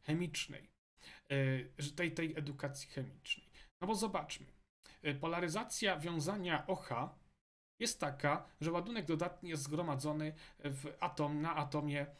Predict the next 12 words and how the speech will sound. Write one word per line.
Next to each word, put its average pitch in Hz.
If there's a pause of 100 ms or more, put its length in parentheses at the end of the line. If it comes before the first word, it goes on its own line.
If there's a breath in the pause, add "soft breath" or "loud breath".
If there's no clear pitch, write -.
(500 loud breath)
e, 139
atomie 151
wodoru. 143 (600)
Natomiast 180
jeżeli 170
chodzi 160
o 165
polaryzację 156
wiązania 151
na 139
przykład -
beryl-wodór, 135